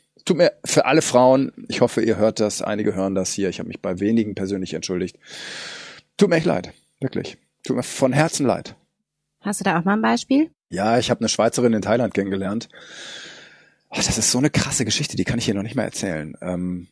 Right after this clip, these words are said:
Speaker 2: Doch, kannst du.
Speaker 1: Ich kann sie andeuten. Also ich, ja, also ich lernte die kennen, äh, in der Disco mit meinem kleinen Bruder zusammen im Urlaub. Und die war mit einer Schweizer Freundin unterwegs. Und wir haben halt, also er die eine, ich die andere, dann rumgeknutscht.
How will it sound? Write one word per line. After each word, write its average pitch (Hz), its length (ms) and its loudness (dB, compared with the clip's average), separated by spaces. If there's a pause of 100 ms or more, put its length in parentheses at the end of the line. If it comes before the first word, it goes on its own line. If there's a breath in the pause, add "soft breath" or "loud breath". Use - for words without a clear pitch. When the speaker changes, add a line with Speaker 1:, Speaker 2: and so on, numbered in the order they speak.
(120)
Speaker 2:
Doch, 151 300 0
kannst 135 320 -4
du. 135 100 -6 (460 loud breath)
Speaker 1:
Ich - 80 -12
kann 131 120 2
sie 127 140 4
andeuten. 107 480 4
Also 107 160 4
ich, - 300 -2
ja, 104 460 0 (300)
also 110 140 0
ich 113 100 0
lernte 139 260 2
die 117 100 -4
kennen, 135 500 -2
äh, 107 280 0
in 110 80 -4
der 110 100 0
Disco 123 360 -2
mit 139 140 -2
meinem 110 140 -2
kleinen 104 180 -2
Bruder 123 240 0
zusammen 127 240 -4
im 113 140 -2
Urlaub. 143 440 -4 (600 loud breath)
Und 120 140 0
die 139 120 4
war 147 80 6
mit 143 80 0
einer 120 80 0
Schweizer 120 320 0
Freundin 110 380 0
unterwegs. 82 480 -6
Und 90 100 -4
wir 110 160 4
haben 117 160 4
halt, 110 140 6
also 107 100 2
er 110 140 4
die 107 140 4
eine, 127 200 2
ich - 80 -2
die 82 120 0
andere, 151 380 2
dann 123 160 0
rumgeknutscht. 151 800 -2